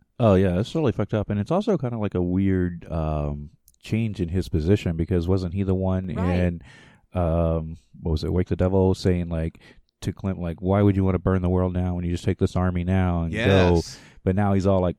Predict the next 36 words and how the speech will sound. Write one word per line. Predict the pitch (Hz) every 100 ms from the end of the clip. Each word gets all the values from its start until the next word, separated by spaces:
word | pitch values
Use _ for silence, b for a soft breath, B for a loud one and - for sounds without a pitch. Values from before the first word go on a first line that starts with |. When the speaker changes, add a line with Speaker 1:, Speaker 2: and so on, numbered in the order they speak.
| -
Speaker 1:
"Fuck | 95
Speaker 2:
Now | 101
Speaker 1:
it. | 135
Speaker 2:
he |
sees. | 180 - 196 107
Speaker 1:
Now | 110 107
I, | 104
I | 101 101
wanna | 117 78
burn | 80 101
it | 101
all | 104 104 110 113 95
right | 87 113
the | 92
Speaker 2:
Yeah. | -
Speaker 1:
fucking | 104 95 107
hell." | 90 80 80 80
Speaker 2:
So | 110
Speaker 3:
Exactly, | 120 101 107 131 143 123 95 87
Speaker 2:
he's | 90
definitely | 98 101 98
Speaker 3:
exactly. | 110 - - 78
Speaker 2:
changed | 73
his | 156 -
position. | 151 147 113
Speaker 3:
Yeah, | 113 95 82
and, | 107
and | 110 104
we're | 104
gonna, | 117 110 92
we'll, | 104 104
we'll | - 101
talk | - 92
about | 85 78
that | 82 69
more. | 76 76 76 71